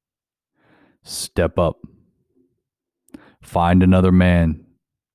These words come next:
Reach out. You don't have to know what to say or what to do or how to make this happen. If you need help, reach out to me.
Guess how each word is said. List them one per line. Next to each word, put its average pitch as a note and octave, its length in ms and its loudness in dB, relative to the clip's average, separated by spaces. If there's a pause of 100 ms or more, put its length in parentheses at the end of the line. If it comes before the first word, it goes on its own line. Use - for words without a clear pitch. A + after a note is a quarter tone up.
(1300)
Reach F#2 320 -4
out. F2+ 260 -2 (3750)
You D#2+ 100 -10
don't E2 160 -6
have E2 140 -6
to E2+ 60 -6
know E2+ 200 0
what E2+ 200 -2
to D#2 100 -8
say E2+ 340 -4
or E2 80 -4
what D#2 200 -6
to E2 80 -8
do D#2+ 540 -4 (240)
or - 80 -16
how E2 300 -8
to E2 80 -8
make E2 240 -10
this D2 160 -12
happen. D#2+ 440 -8 (540)
If D2+ 140 -12
you D#2 100 -6
need E2 160 -4
help, - 480 -6 (2000)
reach D#2+ 200 -12
out D#2+ 180 -6
to - 60 -12
me. E2 360 -4